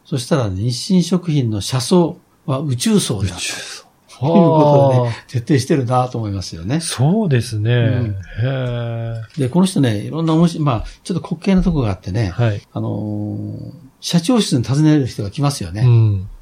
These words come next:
Speaker 1: そうするとね、あの、ご馳走してくれるわけ。
Speaker 2: はい。
Speaker 1: いや、カップヌードル。
Speaker 2: カップヌードルご馳走。
Speaker 1: <laughs> あるいはチキンラーメンなんです。
Speaker 2: はい。
Speaker 1: で、相手は意外な顔をするんで、
Speaker 2: <laughs>
Speaker 1: 「美味しいでしょ」って言うので。
Speaker 2: 自社の製品を提供して。はい。
Speaker 1: そう。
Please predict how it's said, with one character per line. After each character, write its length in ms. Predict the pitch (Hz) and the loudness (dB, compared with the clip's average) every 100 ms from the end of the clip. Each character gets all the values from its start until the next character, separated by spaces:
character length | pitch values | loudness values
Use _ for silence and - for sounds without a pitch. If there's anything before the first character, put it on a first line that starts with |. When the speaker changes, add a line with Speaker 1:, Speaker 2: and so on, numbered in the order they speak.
| - | -10
Speaker 1:
そ 60 | |
う 20 | 120 | -4
す 140 | 160 | 0
る 60 | 151 | 0
と 60 | |
ね、 160 | 98 - _ | 0 -8 _
あ 100 | - 107 | -12 -8
の、 280 | 104 101 135 | -8 -8 -8
ご 140 | 135 147 | 0 0
馳 160 | - | 2
走 280 | 185 180 - | 2 2 -2
し 140 | - - | -8 -2
て 120 | 156 | 0
く 80 | 151 | 2
れ 60 | |
る 60 | 120 | 2
わ 100 | 80 | -2
け。 180 | 92 - | -12 -8
Speaker 2:
は 160 | 101 101 | -4 -4
い。 40 | 101 _ _ - | -6 _ _ -8
Speaker 1:
い 40 | 120 | -6
や、 60 | |
カ 120 | - | -4
ッ 20 | 156 | -2
プ 120 | 175 | 2
ヌ 100 | 165 | 2
ー 160 | - | 0
ド 60 | 123 | -4
ル。 40 | 110 | -2
Speaker 2:
カ 100 | 151 | 0
ッ 80 | |
プ 60 | 151 | 4
ヌ 60 | - | 4
ー 60 | |
ド 120 | 165 | 6
ル 80 | 285 | 4
ご 60 | - | 4
馳 220 | 262 143 | 2 2
走。 260 | - 151 - | -2 -4 -6
Speaker 1:
<laughs> 260 | - _ | -16 _
あ 80 | 170 | -4
る 80 | 151 | -2
い 20 | |
は 60 | 123 | -2
チ 120 | - | -2
キ 80 | 170 | 0
ン 20 | |
ラ 80 | 147 | 0
ー 40 | |
メ 60 | 113 | -2
ン 40 | |
な 60 | 85 | -8
ん 20 | |
で 80 | 135 | -10
す。 100 | - | -8
Speaker 2:
は 140 | - 117 | -2 -2
い。 120 | 98 - - - - - - | -4 -20 -18 -14 -12 -14 -12
Speaker 1:
で、 180 | 127 131 117 113 - - | -8 -6 -6 -8 -10 -16
相 240 | 180 143 165 | -6 -4 0
手 80 | |
は 60 | 147 | 0
意 120 | 123 | 2
外 200 | 143 160 | 2 2
な 100 | 165 | 2
顔 200 | 160 175 | 0 2
を 20 | 143 | 2
す 140 | 180 | 2
る 200 | 156 156 | 0 0
ん 20 | |
で、 140 | 170 - | -2 -2
Speaker 2:
<laughs> 80 | 139 | -2
Speaker 1:
「美 60 | |
味 140 | 135 175 | 2 2
し 60 | |
い 60 | 208 | 4
で 80 | 185 | 0
し 100 | 170 | 0
ょ」 60 | 165 | 0
っ 40 | |
て 100 | - | 2
言 80 | - | 2
う 20 | |
の 180 | - - | 4 2
で。 120 | 156 208 - - - | 0 -8 -10 -10 -14
Speaker 2:
自 240 | 127 123 139 | -8 -4 -2
社 100 | 123 | -2
の 180 | 117 113 | -2 0
製 200 | 135 120 | 0 0
品 200 | 117 113 | -2 -2
を 240 | 110 117 | -4 -6
提 200 | 113 123 | -2 0
供 160 | 117 113 | 0 -2
し 60 | 113 | -4
て。 80 | |
は 40 | 117 | -6
い。 120 | - - | -8 -6
Speaker 1:
そ 120 | 110 | -2
う。 100 | 104 | -2